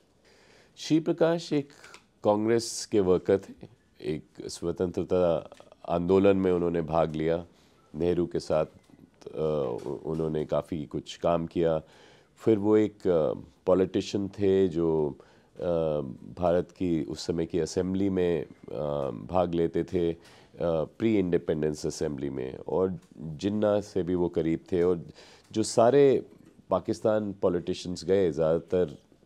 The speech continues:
इस तरफ से गए, उत्तर प्रदेश में थे।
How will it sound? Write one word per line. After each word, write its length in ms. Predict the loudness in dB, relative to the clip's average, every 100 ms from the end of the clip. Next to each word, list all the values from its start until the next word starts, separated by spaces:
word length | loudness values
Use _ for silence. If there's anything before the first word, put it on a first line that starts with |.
| -20 _ _ -8
इस 220 | -6 -2
तरफ 220 | -2 -2
से 160 | -6 -6
गए, 260 | -6 -8 -14 -16
उत्तर 240 | -10 -6
प्रदेश 460 | -4 -2 -2 -4 -6
में 100 | -10
थे। 440 | -8 -6 -6 -6